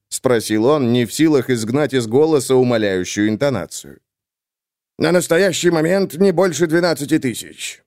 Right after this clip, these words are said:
угрюмо ответил Форест. «Но на нашей стороне местность». Не слишком ли много надежд они возлагают на землю? Орса тяжело вздохнул, разглядывая травянистый холм позади плавно вздымающихся,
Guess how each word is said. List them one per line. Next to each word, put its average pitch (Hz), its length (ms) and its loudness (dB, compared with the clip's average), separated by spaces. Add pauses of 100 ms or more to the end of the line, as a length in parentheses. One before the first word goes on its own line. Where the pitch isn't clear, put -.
угрюмо 117 520 2
ответил 101 400 -2
Форест. - 480 -8 (640)
«Но 160 260 2
на 202 120 2
нашей 185 360 2
стороне 185 420 2
местность». - 840 -4 (600)
Не 113 240 2
слишком 127 540 0
ли 131 100 2
много 147 360 0
надежд 156 380 -2
они 175 180 2
возлагают 170 640 0
на 165 180 2
землю? 85 600 -4 (420)
Орса 104 400 2
тяжело 107 380 0
вздохнул, 107 760 -2
разглядывая 95 760 -2
травянистый 101 600 -2
холм 139 400 2
позади 104 380 -2
плавно 143 400 0
вздымающихся, 120 1000 -2